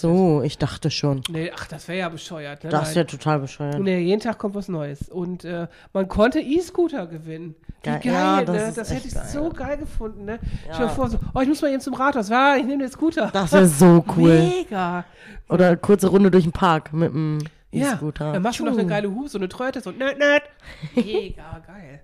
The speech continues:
Speaker 2: So, also da hast du auch wohl krass geile Sachen dabei.
Speaker 1: Leider nicht gewonnen.
Speaker 2: Nee, ich guck mal unsere Losnummer. Ha, nee, ist nicht dabei.
Speaker 1: Heute?
Speaker 2: Mhm.
Speaker 1: Mm,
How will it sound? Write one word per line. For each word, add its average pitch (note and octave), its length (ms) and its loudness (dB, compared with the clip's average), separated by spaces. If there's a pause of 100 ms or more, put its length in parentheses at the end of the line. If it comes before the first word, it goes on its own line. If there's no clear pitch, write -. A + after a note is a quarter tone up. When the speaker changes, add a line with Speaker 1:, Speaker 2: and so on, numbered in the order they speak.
(560)
Speaker 2:
So, D#3 160 -6
also E3+ 140 -4
da F3+ 220 0
hast - 220 0
du D#4 120 2
auch C#4 200 -2
wohl D#4 300 -4 (400)
krass - 300 -10
geile B3+ 480 -4
Sachen B3 260 -6
dabei. D#3+ 480 -4 (840)
Speaker 1:
Leider C#4+ 500 8
nicht A#3 340 6
gewonnen. D3+ 500 4
Speaker 2:
Nee, A3 240 2
ich A3+ 100 -4
guck C4+ 160 -10
mal C4+ 120 0
unsere A#3 180 -4
Losnummer. C#4+ 640 -4 (960)
Ha, E4+ 340 0 (260)
nee, C#4 320 0 (240)
ist A3 160 -10
nicht A3 160 -8
dabei. D#3 380 -8 (120)
Speaker 1:
Heute? G#3+ 600 6 (300)
Speaker 2:
Mhm. G3 520 -8
Speaker 1:
Mm, C#3 720 -4